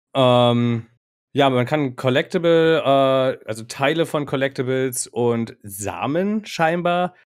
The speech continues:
eintauschen, äh, bei Kokos, eine mysteriöse Kreatur, die Sonic einfach dabei hilft, dass man, äh, ein bisschen stärker wird, den Ring-Counter erhöht oder,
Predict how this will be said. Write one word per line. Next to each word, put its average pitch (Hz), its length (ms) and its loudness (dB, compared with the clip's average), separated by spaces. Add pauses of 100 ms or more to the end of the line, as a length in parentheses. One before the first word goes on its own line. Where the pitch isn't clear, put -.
(140)
eintauschen, 165 920 0
äh, 123 340 2
bei 113 360 2 (180)
Kokos, 202 760 2 (380)
eine 123 600 2 (140)
mysteriöse 165 640 0
Kreatur, 135 560 0
die 120 280 -6
Sonic 123 380 -4
einfach 113 260 -6
dabei 117 240 0
hilft, 117 280 -4 (380)
dass 123 180 -2
man, 113 300 0
äh, - 40 -4
ein 107 480 0
bisschen 127 220 -4
stärker 151 460 0
wird, 131 580 4
den 123 260 0
Ring-Counter 123 560 0
erhöht 113 560 -2
oder, 110 480 0